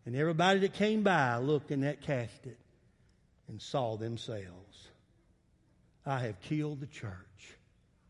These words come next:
because I'm dead. It can happen to Lindsay Lane, folks, as good as this church is.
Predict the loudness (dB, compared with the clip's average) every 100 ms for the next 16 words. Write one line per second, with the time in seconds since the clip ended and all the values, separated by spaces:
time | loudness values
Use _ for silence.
0 | _ -16 -10 -8 -8 -8 -8 -8 -10 -12
1 | -16 -20 _ _ _ _ _ _ _ _
2 | _ _ _ _ -6 -2 0 0 0 0
3 | 0 0 -2 -2 -4 -2 -4 -6 -6 -6
4 | -6 -10 -6 -4 -4 -6 -8 -8 -8 -8
5 | -8 -8 -10